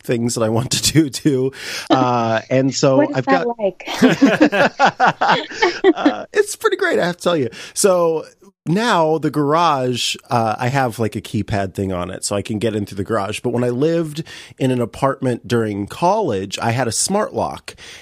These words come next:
Speaker 1: and, uh, I was allowed to, to change the, the lock.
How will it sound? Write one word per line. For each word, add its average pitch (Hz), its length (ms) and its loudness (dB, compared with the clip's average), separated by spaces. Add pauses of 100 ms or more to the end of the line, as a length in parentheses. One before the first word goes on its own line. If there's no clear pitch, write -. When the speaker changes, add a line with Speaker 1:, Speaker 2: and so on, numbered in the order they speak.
(120)
Speaker 1:
and, 131 560 -2 (760)
uh, 110 560 -2
I 117 80 0
was 123 140 0
allowed 127 300 0
to, 113 60 -6 (160)
to 127 100 -4
change 113 380 -2
the, 110 100 -2
the 104 240 -2
lock. 110 540 -2